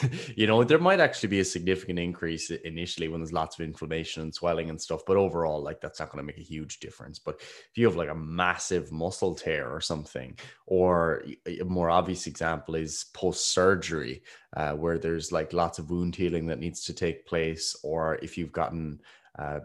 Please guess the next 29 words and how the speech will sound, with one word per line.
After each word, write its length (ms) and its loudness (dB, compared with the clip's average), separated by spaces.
burns 520 6
are 120 8
a 80 6
good 140 4
example. 640 6
If 180 -2
you 80 0
get 260 0
burns, 500 4
it's 100 -10
a 40 -4
very 440 2
hypermetabolic 880 0
state. 420 0
So 280 6
basically, 1000 6
you 180 4
ba-, 280 8
there's 260 4
just 220 4
a 40 2
spectrum 560 6
there 240 8
of 280 2
when 360 6
there 200 10
is 120 4
healing 420 4
required, 680 6